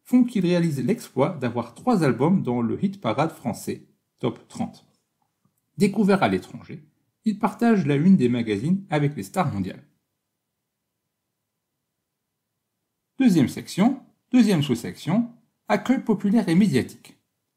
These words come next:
Une image illustre cette sous-section. Alan Stivell face à son public à Brest en deux mille treize, concluant la tournée d'anniversaire des quarante ans de l'Olympia.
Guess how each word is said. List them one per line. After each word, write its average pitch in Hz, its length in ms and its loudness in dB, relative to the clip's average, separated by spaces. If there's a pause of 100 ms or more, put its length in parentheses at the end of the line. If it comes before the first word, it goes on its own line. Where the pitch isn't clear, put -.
(100)
Une 98 180 -2
image 98 280 -4
illustre 95 280 -8
cette 95 200 -14
sous-section. 214 600 -4 (680)
Alan 233 200 2
Stivell 202 360 2
face 214 220 -2
à 196 40 0
son 190 140 0
public 156 440 -4
à 104 120 -4
Brest 165 360 -4
en 180 100 0
deux 127 120 0
mille 92 160 -2
treize, 143 420 -6 (140)
concluant 190 560 -2
la 190 140 -2
tournée 127 360 -4
d'anniversaire 151 680 -2
des 110 120 -8
quarante 135 380 -4
ans 208 80 0
de 117 80 -2
l'Olympia. 110 420 -6